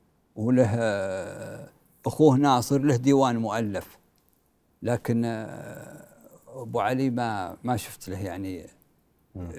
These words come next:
Speaker 1: آه، الظاهر مخطوط عنده، عند أسرته.
Speaker 2: مع الملك عبد العزيز في واحد راوي اسمه عبد الله العجيري،
Speaker 1: العجيري هذا مسؤول، آه، رواياته كلها عن، عن ال-، عن الأج-، عن الأنواء.
Speaker 2: إيه.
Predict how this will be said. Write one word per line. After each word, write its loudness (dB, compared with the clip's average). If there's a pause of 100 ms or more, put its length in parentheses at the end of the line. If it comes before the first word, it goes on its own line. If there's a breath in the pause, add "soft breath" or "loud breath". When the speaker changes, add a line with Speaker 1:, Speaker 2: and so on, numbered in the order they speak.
(380)
Speaker 1:
آه، -8
الظاهر 2
مخطوط 4
عنده، -4
عند -4 (300)
أسرته. -8 (500 soft breath)
Speaker 2:
مع -4
الملك 0
عبد -4
العزيز -2
في -4
واحد 2
راوي 2
اسمه -6
عبد -4
الله 0
العجيري، -4 (1300)
Speaker 1:
العجيري 2
هذا -2
مسؤول، -6
آه، -6 (180)
رواياته 0
كلها -2
عن، -6
عن -6
ال-، -6
عن -4
الأج-، -4
عن -2
الأنواء. 0 (520)
Speaker 2:
إيه. -4